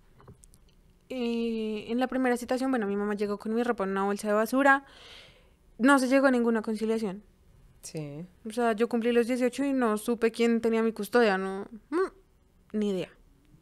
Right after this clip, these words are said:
Speaker 1: Porque solamente hubo una citación y en la segunda ya nadie fue. O sea, hasta ahí quedó ese tema. En,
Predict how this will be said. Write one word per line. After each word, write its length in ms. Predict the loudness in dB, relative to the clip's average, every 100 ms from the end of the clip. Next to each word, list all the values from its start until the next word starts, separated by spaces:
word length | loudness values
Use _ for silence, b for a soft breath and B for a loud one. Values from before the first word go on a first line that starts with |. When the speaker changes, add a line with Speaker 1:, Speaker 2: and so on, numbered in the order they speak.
| _ _ _ _ b b b b b b _
Speaker 1:
Porque 300 | 2 2 4
solamente 400 | 2 2 0 0
hubo 80 | -2
una 140 | -2 -4
citación 360 | -4 -4 -2
y 40 | -2
en 60 |
la 100 | -2
segunda 260 | -2 -2 -2
ya 100 | -2
nadie 200 | -2 -4
fue. 140 | -8 -14 _ _ _ _ _ _ _ _ _ _ _ _ _ _ -10
O 80 | -6
sea, 80 |
hasta 180 | -6 -4
ahí 100 | -4
quedó 200 | -2 -4
ese 180 | -4 -6
tema. 200 | -12 -18 -20 _ _ B B B B B B B B B B B -2
En, 680 | 0 2 0 0 0 -2